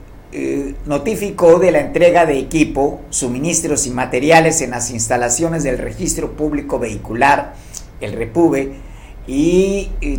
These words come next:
también, pues, eh, hay ataques, hubo ataques registrados en la comunidad de San Jerónimo, Pala-, Palantla, municipio de Chilapa,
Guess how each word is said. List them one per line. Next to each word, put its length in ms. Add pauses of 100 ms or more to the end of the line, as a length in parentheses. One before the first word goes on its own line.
también, 680 (100)
pues, 340
eh, 400
hay 380
ataques, 880
hubo 240
ataques 600
registrados 920 (520)
en 280
la 180
comunidad 580
de 80
San 280
Jerónimo, 640 (1080)
Pala-, 600 (340)
Palantla, 1000 (200)
municipio 680
de 180
Chilapa, 840